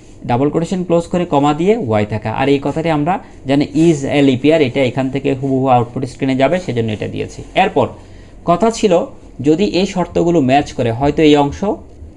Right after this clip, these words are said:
এই যে, আহ, or গেটের বাম পাশের অংশ অথবা and গেট দিয়ে এই দুই অংশ, এই দুটো অংশের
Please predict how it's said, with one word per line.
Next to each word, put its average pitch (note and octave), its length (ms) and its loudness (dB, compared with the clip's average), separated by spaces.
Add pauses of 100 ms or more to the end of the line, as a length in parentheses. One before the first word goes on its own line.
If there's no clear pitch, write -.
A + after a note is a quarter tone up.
(160)
এই C3 100 -2
যে, C3 280 0 (340)
আহ, A#2 380 4
or D3+ 100 2
গেটের D#3+ 340 2
বাম B2 260 0
পাশের C#3+ 300 -2
অংশ F#3+ 280 -2 (200)
অথবা D#3+ 440 0 (140)
and D#3+ 320 2
গেট F3+ 260 -2
দিয়ে G3 280 4 (280)
এই A#2 120 0
দুই A2 180 0
অংশ, G#2 300 -2 (480)
এই E3 360 4
দুটো C#3+ 340 0
অংশের C#3+ 480 2